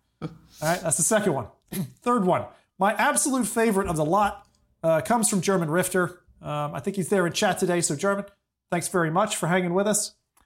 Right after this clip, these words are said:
Um, and Daniel says, "Haptic vests are great.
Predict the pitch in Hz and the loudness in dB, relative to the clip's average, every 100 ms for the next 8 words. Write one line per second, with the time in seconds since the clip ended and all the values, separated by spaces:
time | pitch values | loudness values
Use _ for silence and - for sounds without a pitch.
0 | _ _ 170 175 175 175 175 180 - _ | _ _ 0 2 2 2 0 -4 -14 _
1 | _ _ _ _ - - 190 220 320 277 | _ _ _ _ -12 -6 -2 0 2 2
2 | - 180 208 - - _ _ - 339 349 | 4 2 2 -2 -10 _ _ -2 -2 0
3 | 240 247 269 - - - 202 165 170 240 | -2 0 2 2 0 -2 -4 -2 -2 -2
4 | - | -4